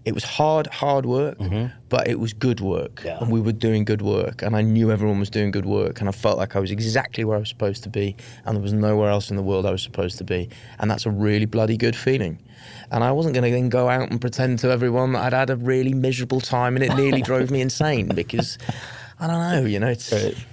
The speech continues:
Speaker 2: It's a good move for the campaign, but no, that's, uh, I
Speaker 1: Maybe
Speaker 2: know.
Speaker 1: I sh-, who
Speaker 2: No,
Speaker 1: knows?
Speaker 2: no,
Speaker 1: Maybe I
Speaker 2: no,
Speaker 1: should have
Speaker 2: but
Speaker 1: done.
Speaker 2: I,
Speaker 1: Maybe
Speaker 2: I
Speaker 1: it would have been a
Speaker 2: admire,
Speaker 1: different story.
Speaker 2: I admire your integrity.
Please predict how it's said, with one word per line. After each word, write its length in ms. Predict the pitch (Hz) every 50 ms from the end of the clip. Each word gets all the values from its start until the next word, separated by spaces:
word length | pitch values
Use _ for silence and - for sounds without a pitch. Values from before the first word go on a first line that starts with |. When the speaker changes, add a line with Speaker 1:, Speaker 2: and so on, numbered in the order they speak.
| - - -
Speaker 2:
It's 140 | - -
a 20 | 139
good 160 | 170 175 143
move 300 | 127 127 127 131 135 123
for 120 | - 135 120
the 60 | 110
campaign, 460 | - - 120 113 - - 127 139 160
but 180 | 143 127 107 110
no, 220 | 123 131 123 113
that's, 300 | 110 120 127 117 - -
uh, 180 | 147 135 131 135
I 100 | - 143
Speaker 1:
Maybe 120 | 147 - 175
Speaker 2:
know. 60 | 175
Speaker 1:
I 40 | 170
sh-, 80 | - -
who 140 | 175 226 247
Speaker 2:
No, 120 | - 202 208
Speaker 1:
knows? 100 | 214 208
Speaker 2:
no, 60 | 196 190 214 - 214 208 196 208
Speaker 1:
Maybe 280 | 202 208 - - 240 226
I 40 | 208
Speaker 2:
no, 60 | 208
Speaker 1:
should 140 | - 175 175
have 140 | 165 165 160
Speaker 2:
but 100 | 160 160
Speaker 1:
done. 100 | 151 160
Speaker 2:
I, 80 | 165 160
Speaker 1:
Maybe 160 | 156 180 170
Speaker 2:
I 120 | 165 165 165
Speaker 1:
it 60 | 180
would 100 | 185 180
have 80 | 170
been 80 | 175 175
a 20 | 175 180
Speaker 2:
admire, 160 | 180 175 175
Speaker 1:
different 240 | 180 185 196 180 -
story. 220 | - - - 165
Speaker 2:
I 80 | 170 175
admire 680 | 175 180 160 160 160 139 - 190 160 165 170 160 151 156 -
your 100 | 170 147
integrity. 640 | 156 147 - - 135 139 120 127 120 - 110 113